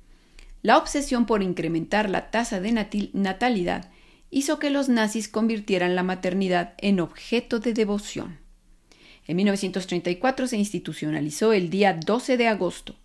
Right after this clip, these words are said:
día del cumpleaños de la madre de Hitler, como el Día de la Maternidad. En mil novecientos treinta y ocho se empezó a condecorar a las madres prolíficas con la Cruz de Honor de la Madre Alemana.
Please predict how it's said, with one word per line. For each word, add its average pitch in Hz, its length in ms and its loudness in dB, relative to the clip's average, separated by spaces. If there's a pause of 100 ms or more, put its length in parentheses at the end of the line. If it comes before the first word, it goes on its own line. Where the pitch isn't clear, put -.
(100)
día 185 280 2
del 165 180 -2
cumpleaños 185 560 0
de 160 80 -2
la 160 100 2
madre 196 320 2
de 226 140 0
Hitler, 208 380 -4 (400)
como 185 240 4
el 156 160 2
Día 202 240 4
de 202 100 2
la 190 140 4
Maternidad. 175 680 -2 (680)
En 175 140 2
mil 180 120 2
novecientos 147 440 -4
treinta 214 300 2
y 254 100 4
ocho 202 320 -2 (320)
se - 140 0
empezó 254 260 4
a 294 80 2
condecorar 262 560 4
a 226 80 4
las 208 220 0
madres 202 380 0
prolíficas 220 760 -2 (320)
con 269 180 2
la 269 140 4
Cruz 214 300 2
de 226 100 2
Honor 185 360 2
de 196 100 0
la 180 100 -2
Madre 165 380 -2
Alemana. 208 560 2